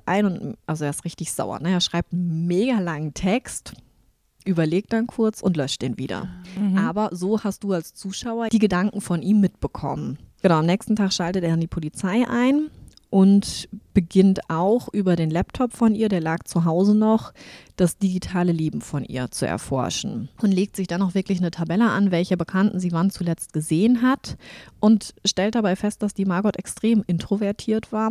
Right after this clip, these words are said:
Speaker 1: dass sie mittags zum Beispiel immer allein in der Schule gegessen hat. Da gibt's dann auch so ein, ja, Video, was irgendwo gepostet wird, wo du sie halt im Hintergrund sitzen siehst. Ja, er kriegt immer mehr das Gefühl, seine Tochter eigentlich gar nicht zu kennen.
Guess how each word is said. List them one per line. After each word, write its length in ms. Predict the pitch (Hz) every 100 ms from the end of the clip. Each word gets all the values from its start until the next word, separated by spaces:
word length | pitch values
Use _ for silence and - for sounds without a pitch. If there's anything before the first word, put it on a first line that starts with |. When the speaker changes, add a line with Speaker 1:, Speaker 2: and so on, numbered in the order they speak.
| 240
Speaker 1:
dass 160 | 185
sie 80 | 185
mittags 300 | 190 202 190
zum 120 | - 185
Beispiel 300 | 170 - 151
immer 160 | 185
allein 300 | 170 156 165
in 80 | 190
der 100 | 170
Schule 300 | - 190 180
gegessen 460 | 160 156 170 247 240
hat. 320 | 262 - - -
Da 60 |
gibt's 180 | 160 -
dann 140 | 165
auch 180 | - 156
so 200 | - 151
ein, 180 | 147 151 _ _ _ _ -
ja, 200 | 147 143 -
Video, 260 | 170 175
was 160 | 160 151
irgendwo 300 | 160 170 160
gepostet 500 | 160 - 190 - 175
wird, 180 | 170 -
wo 60 |
du 80 | 165
sie 220 | 165 165
halt 140 | 175 143
im 60 |
Hintergrund 720 | 160 175 180 147 151 147 156 - - - - - - _
sitzen 420 | 170 165 - - 143
siehst. 500 | - 135 143 - - _ -
Ja, 160 | 208
er 100 | -
kriegt 220 | - 247
immer 160 | 220 233
mehr 160 | 190 190
das 120 | -
Gefühl, 280 | 190 - 190
seine 200 | 175 175
Tochter 300 | 185 - -
eigentlich 240 | 175 170
gar 160 | 151 156
nicht 160 | 160
zu 100 | -
kennen. 460 | - 151 - 101